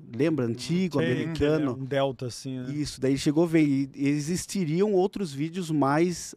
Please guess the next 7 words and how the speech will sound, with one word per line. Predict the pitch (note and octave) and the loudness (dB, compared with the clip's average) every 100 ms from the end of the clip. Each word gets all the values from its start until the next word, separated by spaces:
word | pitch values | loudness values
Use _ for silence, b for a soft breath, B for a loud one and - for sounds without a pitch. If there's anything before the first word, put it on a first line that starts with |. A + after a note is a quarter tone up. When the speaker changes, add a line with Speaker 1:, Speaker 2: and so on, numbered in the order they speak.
| - | -14
Speaker 1:
é, | - B2+ B2 A#2 A2+ | -2 2 2 2 -2
assim, | G#2 - B2+ A#2+ G2+ G2 - - | -4 -6 -4 -2 -4 -8 -20 -10
é, | G#2+ G#2+ G2+ G2+ F#2+ F#2+ F#2 b b b b | -2 2 2 2 0 -2 -6 b b b b
assim, | - - - | -14 -12 -8
impressionantes | A#2 C#3+ C3 E3+ E3 D3+ D3+ - - | -4 -4 -4 -4 -2 -2 -4 -8 -18
sobre | - - C3+ C3 | -18 -6 -4 -2
aquela, | - B2+ C3 | -2 -2 -2